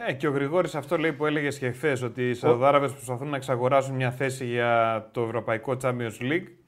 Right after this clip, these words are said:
Speaker 1: και ο καλός Θεόλης του ποδοσφαίρου να μας βοηθήσει. Ότι αλλάζουν τα ισορροπίες
Speaker 2: Αλλάζουν
Speaker 1: με
Speaker 2: τα
Speaker 1: τις
Speaker 2: πάντα.
Speaker 1: αγορές.
Speaker 2: Όχι, φοβάμαι μήπως γίνει,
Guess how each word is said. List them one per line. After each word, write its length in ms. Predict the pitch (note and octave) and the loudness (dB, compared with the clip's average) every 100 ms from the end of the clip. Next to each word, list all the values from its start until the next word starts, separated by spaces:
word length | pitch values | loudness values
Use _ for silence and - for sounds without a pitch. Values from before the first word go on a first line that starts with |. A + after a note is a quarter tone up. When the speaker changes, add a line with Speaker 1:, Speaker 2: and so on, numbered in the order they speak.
| _ _ _ _ | _ _ _ _
Speaker 1:
και 240 | - D#3 | -4 -2
ο 60 | D3 | 0
καλός 300 | C#3 D#3 E3+ | 2 2 0
Θεόλης 520 | C#3 E3+ E3 - - _ | 0 -2 -4 -10 -18 _
του 100 | C3 | -6
ποδοσφαίρου 440 | B2+ B2 C3+ D#3+ | -4 -4 0 -2
να 80 | D#3+ | 0
μας 180 | C#3+ B2+ | -2 0
βοηθήσει. 480 | C3 B2+ C3+ A#2+ C3 | 0 -2 -2 -4 -4
Ότι 180 | D3 | 0
αλλάζουν 440 | A3 F#3+ A3 G3+ G3+ | 4 6 6 4 2
τα 300 | F#3+ F3+ F3 | 6 8 8
ισορροπίες 840 | D#3 D#3+ C3+ B2 G#3 G#3 G#3 G3 D3+ | 4 0 0 0 2 2 2 0 -2
Speaker 2:
Αλλάζουν 240 | F3 A#3+ | 0 0
Speaker 1:
με 60 | E3 | 0
Speaker 2:
τα 60 | |
Speaker 1:
τις 100 | D3+ | 2
Speaker 2:
πάντα. 220 | D3 C3 | 4 4
Speaker 1:
αγορές. 220 | B2 C3+ F#3+ G3+ | 6 6 6 4
Speaker 2:
Όχι, 320 | G#3 F#3+ F#3 | 4 4 2
φοβάμαι 360 | D3+ E3+ G#3+ A#3+ | -2 2 4 2
μήπως 360 | A#3+ A#3+ F3+ | 0 -4 -4
γίνει, 500 | F#3 B3 A#3+ A3+ A3 | -2 -2 -2 -2 -6